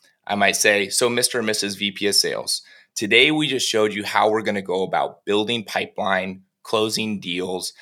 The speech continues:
as well as forecasting appropriately, really based on what you talked about earlier on in our conversation.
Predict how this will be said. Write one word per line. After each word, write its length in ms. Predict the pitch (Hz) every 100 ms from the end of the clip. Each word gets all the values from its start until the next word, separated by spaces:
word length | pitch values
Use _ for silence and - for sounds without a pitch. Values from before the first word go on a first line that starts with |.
| - _
as 220 | 92 98
well 260 | 98 95 95
as 300 | 92 90 90
forecasting 600 | - 98 95 95 82 -
appropriately, 640 | 90 90 - 73 - - _ _
really 360 | 101 123 147 135
based 360 | 101 110 107 104
on 140 | 95
what 180 | 98 -
you 100 | 101
talked 320 | - 87 -
about 200 | 90 -
earlier 300 | 92 92 87
on 120 | 85
in 60 | 82
our 80 | 82
conversation. 680 | 82 82 - 65 - -